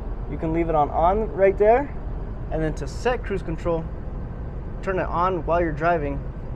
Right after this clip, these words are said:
You're gonna set it right there. And as you can see, when you're stationary and you click that, the vehicle automatically goes into high idle.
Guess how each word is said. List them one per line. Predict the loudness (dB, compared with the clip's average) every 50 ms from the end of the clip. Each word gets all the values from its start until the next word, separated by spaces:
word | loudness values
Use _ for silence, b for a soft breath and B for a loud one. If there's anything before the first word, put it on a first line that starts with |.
| -6 -6 -6 -6
You're | -6 -6
gonna | -4 -4 -4
set | -4 -2 0 0 2
it | 2 0
right | 0 0 0 0
there. | 0 0 0 0 -2 -4 -4 -6 -6 -6 -6 -4 -4 -4 -4 -4 -4 -4 -4 -4 -4 -4 -4 -4 -4 -4 -4 -4 -4 -4 -4 -4 -4 -4 -4 -4 -4 -4 -4 -4 -4 -4
And | 0 2 2
as | 2 2 0
you | -2 -4
can | -4 -2
see, | -2 0 0 0
when | 0 0 0
you're | 0 -2
stationary | -2 -2 2 2 2 2 2 0 0 2 2 2 2 2 0 0
and | 0 0
you | -2
click | -2 0 0 0 0 2
that, | 2 2 2 2 2 0 -4 -4 -2 -2 -2 -2 -2 -4 -4 -4 -4 -4 -4 -4 -4 -4 -2
the | -2
vehicle | 0 4 4 4 4 4 6 6
automatically | 8 8 8 6 6 4 4 4 2 0 0
goes | 2 2 2 2
into | 2 -2 -2 -2
high | 0 4 6 6 6 8 8 8 6
idle. | 6 6 4 0